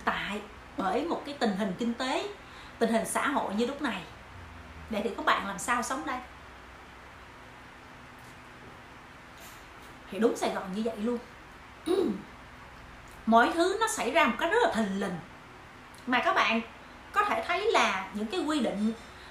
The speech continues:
nghị định nó xảy ra rất thường xuyên và rất nhanh. Hầu như mình không có một cái sự chuẩn bị trước lâu dài đâu. Nó đùng đùng, đùng đùng, đùng, nó tiến đến,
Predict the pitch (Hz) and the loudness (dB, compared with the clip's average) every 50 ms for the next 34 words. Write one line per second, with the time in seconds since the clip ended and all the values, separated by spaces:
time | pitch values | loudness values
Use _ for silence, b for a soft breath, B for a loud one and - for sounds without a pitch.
0 | B B - 247 226 233 233 233 220 214 208 226 220 - 262 320 359 - - - | B B 4 8 8 10 10 10 8 8 6 4 2 4 6 6 6 6 2 -2
1 | 208 240 294 330 285 262 240 330 427 - - - - 269 240 214 185 - - 302 | -2 2 2 4 4 6 8 8 8 6 6 0 6 8 8 8 8 4 2 2
2 | 294 269 233 208 254 359 359 - 254 254 233 220 - - - - - - - - | 2 4 4 4 4 2 2 0 0 0 0 -2 -2 -8 -14 -16 -18 -16 -16 -16
3 | B B B B B B B B - - 285 277 254 240 269 320 339 330 285 247 | B B B B B B B B 6 8 10 10 10 10 8 6 6 4 4 4
4 | 220 - - 349 339 339 330 - - 302 294 311 370 440 453 - - - - - | 2 4 4 4 4 4 0 4 8 10 10 10 10 8 6 4 0 -2 0 0
5 | - - - - 233 - 240 349 381 - 190 185 - - 359 415 508 - - - | -2 -2 8 8 8 10 10 4 2 2 0 0 2 4 8 10 10 10 8 4
6 | - - - - - - - - - - - - - - 208 190 - 240 285 320 | -2 -10 -14 -16 -18 -18 -18 -18 -18 -18 -18 -18 -16 -14 -14 -4 2 8 10 12
7 | 330 311 262 269 233 214 202 202 226 277 285 - - - - - B B B B | 12 12 10 8 6 4 4 4 2 2 2 0 -4 -12 -16 -18 B B B B
8 | B B B - 415 415 311 269 247 247 240 226 226 220 220 220 214 214 214 208 | B B B 4 10 10 12 12 12 10 10 10 10 8 6 6 6 4 4 6
9 | 220 214 208 202 202 208 254 330 339 - 330 370 - 415 370 339 359 370 | 6 6 4 4 2 0 0 0 4 4 4 4 4 6 6 6 6 6